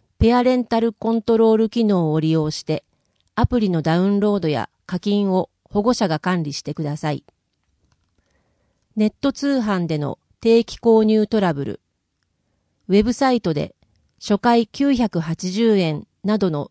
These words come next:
低価格を強調する広告を見て、化粧品や健康食品を購入したところ、実は定期購入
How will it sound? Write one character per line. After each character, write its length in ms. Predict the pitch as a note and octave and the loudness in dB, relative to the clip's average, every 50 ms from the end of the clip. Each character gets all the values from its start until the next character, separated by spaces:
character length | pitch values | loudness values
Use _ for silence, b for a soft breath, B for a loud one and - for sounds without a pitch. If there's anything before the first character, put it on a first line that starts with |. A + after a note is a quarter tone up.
| _ - | _ -4
低 220 | A#3 A3+ A#3 A#3+ | 0 0 0 0
価 140 | - C4 B3 | 0 -2 -4
格 300 | - A#3 - - E3+ E3 | -4 -4 -4 -4 -2 -2
を 80 | D3+ - | -2 -2
強 260 | - G3 F#3+ F#3+ F#3 | -2 -2 -2 -2 -2
調 240 | - G3+ G3 F#3 F3+ | -2 -2 -4 -4 -4
す 120 | - G3 | -4 -4
る 140 | F3+ F#3 - - | -4 -4 -4 -2
広 240 | G3+ F#3+ F#3+ F#3 - | 0 0 0 0 -2
告 300 | G#3 F3+ - F#3+ F3+ F3+ | -4 -4 -2 -2 -2 -2
を 80 | F3 | -2
見 100 | F#3 E3+ | -2 -4
て、 220 | - D#3 B2+ - - _ _ _ _ _ _ _ _ _ _ _ _ | -4 -6 -8 -8 -10 _ _ _ _ _ _ _ _ _ _ _ _
化 120 | - G#3+ G3 | -6 -6 -2
粧 240 | - B3+ B3+ B3 A#3+ | 0 2 2 2 0
品 340 | - - A#3+ A#3 A3+ A3+ | 0 -2 0 0 2 2
や 200 | A3 G#3+ G#3 - - _ _ _ _ _ _ | 2 0 0 -2 -6 _ _ _ _ _ _
健 260 | - B3 B3 B3+ A#3+ - | -2 0 0 0 0 0
康 160 | B3+ B3+ B3+ | 0 2 2
食 280 | B3 - C4+ - A#3 G#3+ | 2 0 -4 -4 -4 -4
品 260 | - F#3+ F3 E3 D#3+ | -2 -2 -2 -2 -2
を 120 | D3+ C#3+ - | -2 -4 -4
購 300 | - - G3+ G3 G3 G3 | -2 0 2 2 2 2
入 240 | G3 G3 G3 G3 | 2 2 0 0
し 80 | F#3 - | -2 -2
た 140 | - G3 F3+ | -4 -4 -4
と 120 | - F3+ | -4 -4
こ 140 | - F3+ E3+ | -4 -2 -2
ろ、 180 | F3 F3 - - _ _ _ _ _ _ _ _ _ _ _ | 0 -2 -2 -6 _ _ _ _ _ _ _ _ _ _ _
実 260 | - F3+ - - A#3+ | -12 -12 -8 -4 0
は 220 | A#3+ G#3 D#3 - - _ _ _ _ _ _ _ _ | 0 0 0 0 -4 _ _ _ _ _ _ _ _
定 240 | - C4 B3+ B3+ - | 0 2 2 2 0
期 140 | - - - | -2 -6 -4
購 260 | - C#4 C4+ C4 A#3 | 0 2 2 4 4
入 320 | G3 F3 D#3+ D#3 - - | 2 2 0 -2 -4 -8